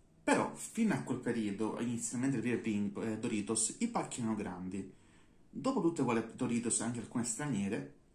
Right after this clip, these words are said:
ho notato che i pacchi sono andati a scendere, a scendere, a scendere, ma letteralmente pacchi da assaggini.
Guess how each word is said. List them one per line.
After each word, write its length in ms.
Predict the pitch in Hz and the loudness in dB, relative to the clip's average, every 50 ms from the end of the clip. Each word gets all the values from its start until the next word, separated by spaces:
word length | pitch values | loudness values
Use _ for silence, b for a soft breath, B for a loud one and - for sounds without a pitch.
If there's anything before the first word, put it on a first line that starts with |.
| - - - - | -20 -20 -14 0
ho 120 | - 247 247 | 4 4 4
notato 360 | 220 156 127 117 - - 117 | 4 4 0 -2 -4 -4 -2
che 120 | - 160 | 0 -2
i 40 | 170 | -2
pacchi 520 | - - 104 110 - - - 113 110 - - - - | -2 -4 -8 -10 -12 -10 -8 -8 -8 -8 -14 -20 -14
sono 240 | - - - 180 175 | -8 -4 -2 -2 0
andati 160 | 143 131 120 | -2 -2 -2
a 40 | - | -2
scendere, 540 | - - - - 180 170 170 170 135 104 | -2 -2 0 -2 -2 -2 -2 -2 -2 -2
a 40 | 131 | -2
scendere, 460 | 147 - - - - 107 101 101 98 | -4 -4 -4 -4 -2 -2 -2 -2 -4
a 40 | 98 | -4
scendere, 680 | - - - - 117 104 98 98 95 101 98 98 B B B B B B B B | -4 -6 -2 -2 0 0 0 -2 -4 -6 -8 -10 B B B B B B B B
ma 120 | - 135 147 | -2 0 0
letteralmente 640 | 170 170 - - 208 190 175 139 113 107 104 - 104 | 0 0 -2 -4 -4 -2 -2 -2 -2 -2 -2 -4 -6
pacchi 680 | 104 - - 95 98 - - - - - 98 98 - | -8 -4 -2 -2 -2 -2 -2 -6 -10 -10 -10 -12 -12
da 180 | - 113 110 92 | -10 -6 -4 -4
assaggini. 800 | - - - - 110 98 107 110 123 139 117 98 98 98 98 - | -2 -2 -2 -2 -2 -4 -4 -2 0 0 0 0 -2 -4 -8 -10